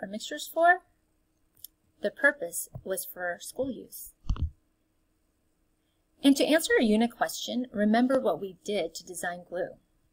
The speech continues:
How can you design a mixture for a certain purpose?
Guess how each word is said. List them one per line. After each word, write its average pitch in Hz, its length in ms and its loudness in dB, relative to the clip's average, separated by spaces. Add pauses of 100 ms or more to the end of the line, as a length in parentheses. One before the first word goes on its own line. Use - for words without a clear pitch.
(720)
How 254 160 6
can 294 220 0
you 302 180 0
design 196 480 -6
a 180 60 -12
mixture - 560 -10
for 196 160 -8
a 196 40 -12
certain - 380 -12
purpose? - 680 -4